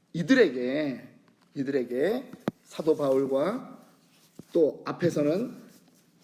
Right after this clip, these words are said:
브리스길라와 아굴라가 이, 아, 아볼로를, 사도 바울은 지금 에베소에서 그의 제자들로 생각되어지는 그 사람들에게 지금 성령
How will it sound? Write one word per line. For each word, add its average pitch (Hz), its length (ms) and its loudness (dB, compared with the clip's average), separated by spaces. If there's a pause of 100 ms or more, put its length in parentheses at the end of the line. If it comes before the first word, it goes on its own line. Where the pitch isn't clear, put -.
(680)
브리스길라와 156 840 2
아굴라가 147 920 -2 (420)
이, 131 360 -2 (420)
아, - 400 -16 (1300)
아볼로를, 139 560 2 (480)
사도 160 340 -2
바울은 147 680 0 (100)
지금 139 320 -2
에베소에서 147 920 -2
그의 131 320 0
제자들로 131 640 -2
생각되어지는 180 880 0 (240)
그 - 140 -6
사람들에게 135 920 -2 (340)
지금 143 560 -8
성령 180 720 -6